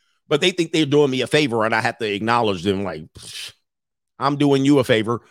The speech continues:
So I, there are some red flags that I do shed as well. I throw up some red flags too, and I'm not a perfect human being. But what I'm telling you, guys, is this. The red flags that you look over and look past are real. They're real, and they're gonna g-,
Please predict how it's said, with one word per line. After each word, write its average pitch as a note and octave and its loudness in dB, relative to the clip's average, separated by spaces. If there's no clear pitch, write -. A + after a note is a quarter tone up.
So D3+ 2
I, B2+ -8
there D#3+ 0
are G3+ 2
some E3 -4
red D3+ -2
flags A#2 0
that G#2+ 0
I G#2+ 2
do F#2+ -6
shed F2+ -6
as E2+ -12
well. F2+ -8
I E3 0
throw D3 -2
up B2+ -2
some G#2 -8
red G2+ -6
flags E2+ -8
too, - -10
and B2+ -2
I'm A#2 -2
not G2 -4
a F#2 -8
perfect D#2 -8
human D#2+ -10
being. C#2 -14
But F#3+ 2
what F#3+ 2
I'm G#3 2
telling D#3+ 0
you, G#2+ -2
guys, G2 -4
is F#2 -8
this. - -10
The B2+ 2
red B2+ 2
flags F#2 -4
that A#2 -2
you C#3+ -2
look D3+ 0
over A2 0
and G#2 -2
look B2+ -4
past C3+ -2
are G#2+ 0
real. F#2+ -4
They're C3 2
real, D3 0
and A#2+ -2
they're C3+ 2
gonna C#3+ -2
g-, F#2+ -12